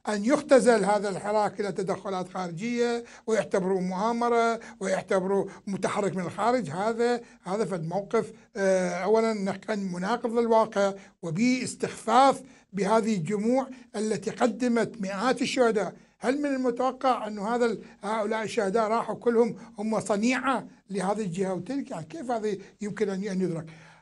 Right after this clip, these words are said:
أما تقولي الآن أنه حاولوا قوى أن تفكك هذه ال-، ال-، ال-، الانتفاضة، أن تدخل بين صفوفها، بأن تشتت قواها، بأن تستميل بعضها، بأن تهدد البعض الآخر. نعم، نعم، هذا موجود. واليوم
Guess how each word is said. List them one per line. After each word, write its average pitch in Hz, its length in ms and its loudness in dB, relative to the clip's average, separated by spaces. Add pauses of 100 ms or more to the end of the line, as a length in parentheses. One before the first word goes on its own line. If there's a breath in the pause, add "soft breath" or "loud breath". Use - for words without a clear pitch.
(180)
أما 233 340 4
تقولي 208 340 -2
الآن 240 460 4
أنه 226 220 0
حاولوا 254 800 4 (560 loud breath)
قوى 247 240 6
أن 214 440 0
تفكك 254 520 2
هذه 233 240 8
ال-، 214 140 0
ال-، 190 80 -4 (240 loud breath)
ال-، 208 720 0
الانتفاضة، 190 840 0
أن 175 140 -6
تدخل 233 440 0 (260 loud breath)
بين 214 180 4
صفوفها، 196 600 0
بأن 175 480 -6
تشتت 240 520 0 (280 loud breath)
قواها، 196 540 4
بأن 175 320 -4
تستميل 214 540 -4
بعضها، 196 460 0
بأن 165 240 -6
تهدد 202 340 -4
البعض 214 260 -4
الآخر. 214 340 -4 (240 loud breath)
نعم، 262 400 0 (320)
نعم، 208 320 -4
هذا 190 120 -2
موجود. 190 500 -4 (200 loud breath)
واليوم 190 260 -4